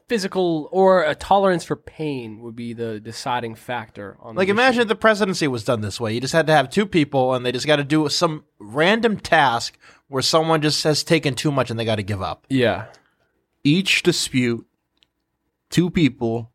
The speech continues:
Speaker 3: two gallons of milk. They have to chug the gallon of milk. Whoever barfs first has to pay up.
Speaker 2: Has lost the argument.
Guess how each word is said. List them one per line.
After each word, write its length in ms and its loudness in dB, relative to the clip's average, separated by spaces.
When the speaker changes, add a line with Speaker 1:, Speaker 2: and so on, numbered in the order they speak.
Speaker 3:
two 160 2
gallons 360 2
of 60 -4
milk. 440 -4
They 120 -2
have 320 0
to 60 -20
chug 440 2
the 100 -4
gallon 300 4
of 60 0
milk. 220 0
Whoever 280 4
barfs 520 2
first 640 0
has 260 -6
to 60 -10
pay 220 -2
up. 200 -8
Speaker 2:
Has 120 -12
lost 260 -6
the 80 -8
argument. 160 -2